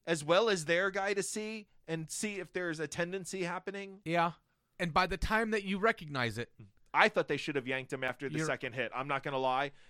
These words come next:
Speaker 1: it just looked bad. It,
Speaker 2: it didn't it? It,
Speaker 1: it
Speaker 2: it looked more than just a guy who didn't have it that night.
Speaker 1: Exactly.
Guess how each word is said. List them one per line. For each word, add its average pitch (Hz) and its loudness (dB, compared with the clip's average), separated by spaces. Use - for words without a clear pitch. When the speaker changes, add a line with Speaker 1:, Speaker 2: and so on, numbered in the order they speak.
Speaker 1:
it 160 -2
just 208 2
looked 175 -2
bad. 143 0
It, 147 -2
Speaker 2:
it 139 -6
didn't 208 6
it? 302 2
It, 196 0
Speaker 1:
it - 0
Speaker 2:
it 208 -4
looked 277 4
more 262 2
than 202 -2
just 170 -2
a 165 -4
guy 175 2
who 151 -2
didn't 147 0
have 120 -2
it 117 -12
that 113 -2
night. 98 -4
Speaker 1:
Exactly. 170 2